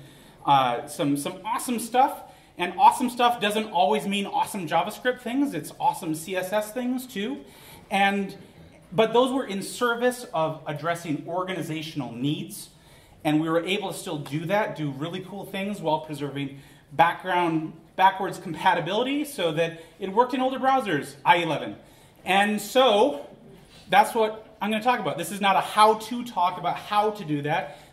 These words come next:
but I wanna kinda give you an overview about how we solved problems on Georgia. And the real important thing that I want you to take away from this is that conversation is what's really important,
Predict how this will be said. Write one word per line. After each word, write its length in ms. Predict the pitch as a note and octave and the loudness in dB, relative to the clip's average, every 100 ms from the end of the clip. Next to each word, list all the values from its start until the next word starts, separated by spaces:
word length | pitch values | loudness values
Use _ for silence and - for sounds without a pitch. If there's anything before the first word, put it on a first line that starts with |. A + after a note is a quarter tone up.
| - | -4
but 100 | E3+ | -2
I 40 | |
wanna 260 | F3+ G3+ F#3+ | 2 2 0
kinda 260 | - G3 | -4 -4
give 200 | D#3+ F#3 | -4 -8
you 340 | F3+ F3+ E3+ - - - | -6 -8 -10 -14 -20 -10
an 100 | D3 | -6
overview 420 | D#3+ F3+ F3 C#3+ D3 | -4 -4 -4 -4 0
about 220 | C#3 C#3+ | 0 -2
how 320 | - F3+ F3+ | 2 2 2
we 120 | D3+ | -4
solved 520 | D3 - D3+ C#3+ - - | -6 -4 -4 -4 -8 -4
problems 580 | C3 B2 G#2+ F#2 F#2 - - - - | -2 -2 -8 -12 -14 -20 -20 -20 -4
on 360 | C3+ B2 B2 A#2+ - | 0 0 -2 -6 -12
Georgia. 440 | C3+ C3+ B2 A2+ G2+ - _ _ - - - - | -8 -4 -4 -6 -14 -18 _ _ -20 -20 -20 -2
And 420 | D#3+ E3+ F3+ F#3 - E3+ | 2 2 0 -8 -10 -4
the 120 | F#3+ | -4
real 360 | F#3+ A#3+ D4 | -2 0 2
important 400 | C#4+ - C#4+ B3 | 2 2 0 0
thing 160 | D4 B3 | -2 0
that 80 | F#3+ | 0
I 60 | |
want 200 | F3 G3 | 0 -2
you 60 | E3 | -4
to 60 | - | -8
take 180 | A3 | -8
away 200 | G3+ G#3+ | -2 -4
from 200 | A3 D#3 | -2 -2
this 260 | C3+ D3 - - - - | -2 -2 -6 -16 -20 -12
is 180 | F3+ D#3+ | -8 -4
that 200 | G3 - | -4 -6
conversation 1120 | - G#3 A3+ A3+ A3 - G#3 G#3 F3 D3+ D3 - - - - | 0 4 4 2 -4 -4 -6 -6 -4 -2 -2 -8 -20 -12 -4
is 180 | D3+ | -4
what's 320 | C#3 D3+ D#3 C#3 | -2 -2 -2 -2
really 280 | D3 D3 | -2 0
important, 560 | D3 C#3+ C#3 - G2+ | 0 -2 -8 -10 -14